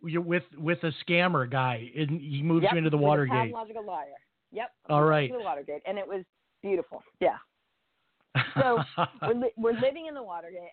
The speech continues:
Speaker 2: and, you know, I'm at Johns Hopkins, and I'm studying with these really great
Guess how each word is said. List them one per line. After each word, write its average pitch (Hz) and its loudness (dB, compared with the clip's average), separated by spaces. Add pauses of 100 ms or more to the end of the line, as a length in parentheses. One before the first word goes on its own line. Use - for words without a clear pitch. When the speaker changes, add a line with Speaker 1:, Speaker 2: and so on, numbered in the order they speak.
Speaker 2:
and, 190 -16 (540)
you 605 -6
know, 370 -6
I'm 302 -4
at 247 -12
Johns 226 -8
Hopkins, 185 -2
and 196 -8
I'm 233 -6 (180)
studying 196 0
with 180 -2
these 160 -4
really 196 2
great 165 0